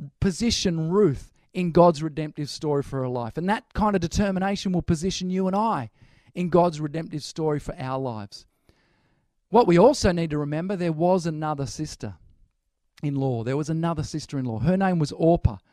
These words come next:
And we see that in verse fourteen. It says that Orpah kissed her mother-in-law goodbye.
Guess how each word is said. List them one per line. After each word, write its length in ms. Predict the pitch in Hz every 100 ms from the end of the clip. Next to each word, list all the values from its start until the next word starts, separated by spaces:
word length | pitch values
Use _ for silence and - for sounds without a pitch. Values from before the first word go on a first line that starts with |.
| _ _ _
And 60 | 143
we 60 | 143
see 180 | 185 185
that 140 | 175
in 80 | 165
verse 240 | 170 160
fourteen. 420 | - 165 165 170
It 100 | 143
says 240 | - 170 147
that 140 | 156
Orpah 340 | - 180 180 175
kissed 320 | - 175 - 165
her 100 | 156
mother-in-law 680 | 147 143 143 139 131 135
goodbye. 540 | 123 127 120 113 104